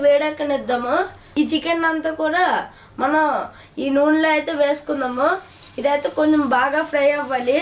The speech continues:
అప్పుడే మంచి టేస్ట్ ఉండి చాలా బాగుంటుంది. చికెన్ అన్నది క్రిస్పీగా ఉండి మంచి టేస్ట్ అన్నది రావాలి, అప్పుడు ఈ నూడిల్స్ సూపర్ అంటే సూపర్గా ఉంటుంది. కన్ఫర్మ్గా ట్రై చేయండి. ఇంట్లోనే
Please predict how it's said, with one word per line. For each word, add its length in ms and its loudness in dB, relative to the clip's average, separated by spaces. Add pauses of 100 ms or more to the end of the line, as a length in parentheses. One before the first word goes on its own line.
(500)
అప్పుడే 240 0 (100)
మంచి 220 -2 (100)
టేస్ట్ 380 2
ఉండి 200 2 (140)
చాలా 300 2
బాగుంటుంది. 480 -2 (100)
చికెన్ 320 0
అన్నది 320 2
క్రిస్పీగా 500 -2 (120)
ఉండి 240 -2 (500)
మంచి 320 0
టేస్ట్ 380 2
అన్నది 280 0
రావాలి, 440 0 (540)
అప్పుడు 280 -4
ఈ 100 2
నూడిల్స్ 480 0
సూపర్ 380 2
అంటే 240 -2
సూపర్గా 460 0
ఉంటుంది. 360 -2 (480)
కన్ఫర్మ్గా 560 0
ట్రై 160 2 (120)
చేయండి. 420 0 (480)
ఇంట్లోనే 440 2